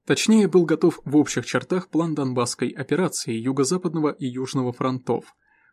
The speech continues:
Уже восьмого августа Василевский направил на утверждение Верховному главнокомандующему документ, в котором были описаны направления ударов двух фронтов и наряд сил для решения задач операции.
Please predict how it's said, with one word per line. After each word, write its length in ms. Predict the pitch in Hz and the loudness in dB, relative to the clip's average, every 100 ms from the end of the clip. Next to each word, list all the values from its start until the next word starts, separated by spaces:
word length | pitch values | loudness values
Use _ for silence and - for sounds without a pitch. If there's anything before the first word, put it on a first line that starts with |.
| - | -4
Уже 260 | 131 160 | 0 4
восьмого 440 | 202 190 190 160 - | 4 2 0 -2 -2
августа 420 | 180 135 123 - | -6 -6 -8 -6
Василевский 560 | 120 - 160 190 - 165 | -6 -4 -2 -2 -2 -2
направил 420 | 139 123 180 165 | -2 -2 -2 -2
на 140 | 147 139 | -2 -2
утверждение 680 | 139 139 127 131 117 113 | -2 -4 -2 -4 -2 -4
Верховному 560 | 123 127 147 127 123 120 | -8 -4 -4 -2 -6 -2
главнокомандующему 960 | 123 120 113 123 175 160 151 - 147 | -2 -2 -4 -4 -4 -4 -6 -6 -4
документ, 640 | 135 - 175 123 76 - - _ _ - | -4 -2 0 0 -4 -12 -18 _ _ -4
в 40 | |
котором 400 | 143 220 214 160 | -2 2 2 4
были 180 | 147 123 | 0 0
описаны 480 | 113 185 180 175 151 | -4 -6 -6 -4 -6
направления 520 | 135 127 120 113 117 | -4 -4 -2 -4 -6
ударов 440 | 120 151 165 - _ _ - | -4 -2 -2 -8 _ _ -2
двух 320 | 127 190 185 | 0 0 -2
фронтов 440 | 131 120 165 165 - | -4 -2 0 -2 -2
и 80 | 135 | -2
наряд 300 | 123 117 113 | 0 -2 -6
сил 280 | - 175 156 | -4 -4 -2
для 160 | 135 | -2
решения 480 | 123 113 165 160 151 | -2 -4 -4 -2 -2
задач 340 | 127 117 117 - | -4 -4 -6 -8
операции. 840 | 131 - 123 113 - - - - | -8 -6 -6 -6 -8 -8 -10 -14